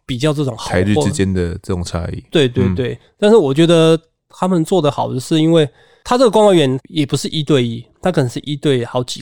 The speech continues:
Speaker 1: 个。
Speaker 2: OK。
Speaker 1: 对，但是他会偶尔会关心这个需要照护的家，家眷他们的，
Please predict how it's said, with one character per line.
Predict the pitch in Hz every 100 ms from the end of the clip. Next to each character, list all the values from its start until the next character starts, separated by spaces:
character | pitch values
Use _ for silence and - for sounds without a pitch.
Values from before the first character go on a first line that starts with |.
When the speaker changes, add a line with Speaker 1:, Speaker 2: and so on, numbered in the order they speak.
| -
Speaker 1:
个。 | 151
Speaker 2:
OK。 | 82 - 82 90 -
Speaker 1:
对， | 190 131
但 | 175 202
是 | 208 185 -
他 | - 180 180
会 | 196 180 135 - _
偶 | 156 190
尔 |
会 | 147
关 | 151 139 143
心 | 139 139 139
这 | 165
个 | 139 123 117 120 - - 156
需 | - 160
要 | 147
照 | - 151
护 | 135 135
的 | 123 113 -
家， | - 135 123 120
家 | - 135
眷 | 127 131
他 | 120
们 | 123 120
的， | 113 120 -